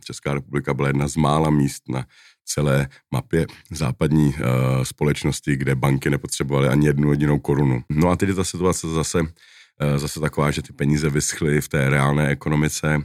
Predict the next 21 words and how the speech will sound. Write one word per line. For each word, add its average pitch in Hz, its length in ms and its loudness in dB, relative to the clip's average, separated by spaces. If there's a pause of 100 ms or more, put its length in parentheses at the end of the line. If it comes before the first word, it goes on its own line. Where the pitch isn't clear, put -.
(140)
kvůli, 69 260 0 (200)
kvůli 71 200 0 (100)
karanténním 67 560 0
opatřením 69 460 -2
spojeným 69 480 0 (160)
s - 160 -12 (120)
covidem 71 440 2 (420)
a - 60 -14
ty - 120 -4
banky 71 600 0 (120)
mají, 71 640 0 (560)
eh, 65 40 -2
vlastně 65 440 -4 (240)
hrát 65 300 -4 (180)
tu 71 60 -8
roli 67 260 0
toho, 69 320 -2 (800)
to-, 71 120 -4
to-, 71 140 -12
toho 69 200 -4
polštáře, 71 800 0